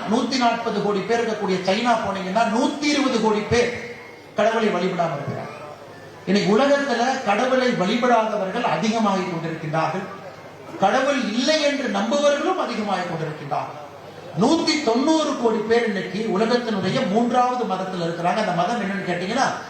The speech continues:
கடவுள் இல்லை என்கின்ற மதம். இருநூத்தி முப்பது கோடி பேர் கிறிஸ்தவர்கள், இருநூறு கோடி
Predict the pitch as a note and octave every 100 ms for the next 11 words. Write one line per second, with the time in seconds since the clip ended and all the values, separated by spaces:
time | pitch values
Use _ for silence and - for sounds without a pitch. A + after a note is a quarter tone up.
0 | - - F#3+ A3 B3+ C4 G3 G#3+ A3 F3+
1 | D#3+ D#3 - C3+ - - - - - -
2 | - - D#3 F#3+ A3+ A3+ G3+ F#3 F#3+ F3+
3 | F3 F3 G#3+ G#3+ F3 - G3 F3 G3+ G#3+
4 | - - - - - - E3+ A3+ B3+ B3
5 | A#3+ G#3+